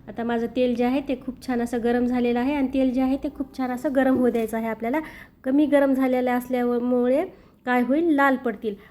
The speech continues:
आणि केव्हा पण, जेव्हा आपण नवीन नवीन बनवतो तेव्हा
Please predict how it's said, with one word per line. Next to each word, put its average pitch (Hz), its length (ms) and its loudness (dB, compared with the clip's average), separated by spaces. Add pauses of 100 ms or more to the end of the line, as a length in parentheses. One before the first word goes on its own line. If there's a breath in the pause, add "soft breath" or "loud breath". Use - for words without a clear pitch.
(180 loud breath)
आणि 247 160 -8
केव्हा 285 320 2
पण, 320 220 2 (180)
जेव्हा 254 200 -2
आपण 254 220 -2
नवीन 254 280 2
नवीन 254 220 2
बनवतो 247 440 0 (360 loud breath)
तेव्हा 262 180 0